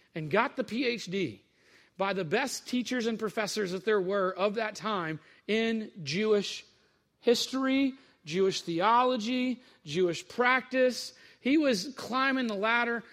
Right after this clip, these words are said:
He was, there's later in his own writings, he'll tell you basically that he's, he's more educated than you, he's more Jewish than you, and he's better behaved than you.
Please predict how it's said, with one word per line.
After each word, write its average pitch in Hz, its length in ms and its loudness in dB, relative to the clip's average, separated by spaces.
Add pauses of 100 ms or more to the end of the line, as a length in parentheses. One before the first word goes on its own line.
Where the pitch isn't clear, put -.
He 302 200 4
was, 247 260 6
there's 233 360 2
later 269 460 2
in 226 220 -4
his 214 180 0
own 262 300 0
writings, 247 360 2
he'll 220 120 0
tell 247 240 -2
you 254 240 2 (340)
basically 262 560 2
that 220 100 -2
he's, - 400 -4 (160)
he's 208 200 -2
more 208 200 -4
educated 277 480 0
than 262 140 0
you, 262 300 2 (220)
he's 196 200 -4
more 202 180 -2
Jewish 254 440 0
than 254 160 0
you, 254 340 2 (180)
and 196 100 -2
he's 185 120 -2
better 233 220 2
behaved 220 560 4
than 190 160 2
you. 156 260 -2